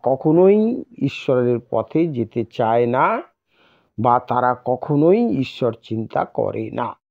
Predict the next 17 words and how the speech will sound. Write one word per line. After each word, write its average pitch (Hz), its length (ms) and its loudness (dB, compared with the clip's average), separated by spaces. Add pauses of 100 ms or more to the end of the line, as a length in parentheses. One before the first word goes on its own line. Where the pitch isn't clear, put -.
(380)
এই 110 260 -2 (1300)
শ্রীরামকৃষ্ণের 196 1040 2
কথা 123 300 -6
থেকে - 420 -4 (600)
আমরা 127 500 -2 (880)
একটা 160 280 0
নির্দিষ্ট 185 720 2
শ্রেণীর 240 580 0
মানুষের 160 640 2 (840)
কথা 151 300 0
শুনলাম, 101 540 -6 (840)
যারা 143 260 4
ঈশ্বরের 139 480 2
পথে 123 240 -6
যেতে 117 280 -4
চায় 127 280 0
না, 175 220 -4